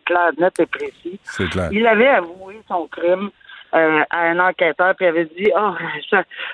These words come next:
Speaker 1: pas de bon sens. J'ai, quand j'ai réalisé ce que j'ai commencé à faire, ben, je, je, j'allais, genre,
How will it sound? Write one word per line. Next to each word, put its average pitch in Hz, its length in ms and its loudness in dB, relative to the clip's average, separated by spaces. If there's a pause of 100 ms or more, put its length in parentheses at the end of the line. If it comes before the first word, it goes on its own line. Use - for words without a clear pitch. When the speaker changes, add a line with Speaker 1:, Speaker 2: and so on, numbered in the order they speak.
Speaker 1:
pas 240 100 0
de - 80 -18
bon 202 200 2
sens. 214 260 2
J'ai, 190 300 4
quand 240 140 4
j'ai 220 140 4
réalisé 202 560 2
ce - 100 -12
que 185 140 2
j'ai 175 140 -2
commencé 185 420 2
à 175 200 0
faire, 175 260 2
ben, 160 140 0 (520)
je, 180 100 2 (220)
je, - 340 -6
j'allais, 202 340 4 (380)
genre, 180 420 0